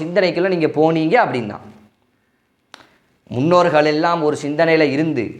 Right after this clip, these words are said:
எனக்குத்தான் அறிவு இருக்குன்னு நீங்க இறங்கி ஒரு சிந்தனைக்குள்ள போனீங்கன்னா, வழிகேட்டினுடைய ஒரு, ஒரு பெரும் ஓரத்திற்கு போய் நாசமா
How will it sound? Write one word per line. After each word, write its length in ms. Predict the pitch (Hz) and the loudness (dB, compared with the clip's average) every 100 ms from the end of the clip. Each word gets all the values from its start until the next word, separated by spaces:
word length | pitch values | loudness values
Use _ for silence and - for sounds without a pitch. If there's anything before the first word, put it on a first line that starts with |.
| - - - - | -20 -20 -20 -4
எனக்குத்தான் 680 | 139 175 185 190 - 202 202 | -2 0 0 0 2 2 2
அறிவு 240 | 175 185 190 | 2 0 0
இருக்குன்னு 420 | 175 175 190 180 | -2 -2 -4 -2
நீங்க 280 | 165 180 170 | -2 -2 2
இறங்கி 400 | 156 156 190 196 | 4 2 2 2
ஒரு 180 | 165 160 | 2 0
சிந்தனைக்குள்ள 500 | - 170 214 190 185 - | -4 -2 0 2 2 2
போனீங்கன்னா, 640 | 165 202 202 160 139 120 123 147 - - - _ 110 | 0 0 0 -2 -2 0 2 0 -4 -14 -20 _ 0
வழிகேட்டினுடைய 880 | 151 240 233 226 190 180 170 160 156 185 165 | 0 2 2 2 2 -2 0 2 4 4 2
ஒரு, 160 | 160 147 | 0 -2
ஒரு 140 | 151 143 127 | -2 -4 0
பெரும் 360 | 151 160 254 254 170 | 2 4 4 4 6
ஓரத்திற்கு 640 | 214 254 - 220 185 175 | 6 4 0 -2 -2 -4
போய் 300 | 147 156 180 220 | -2 0 2 2
நாசமா 500 | 160 208 226 220 | 2 2 0 2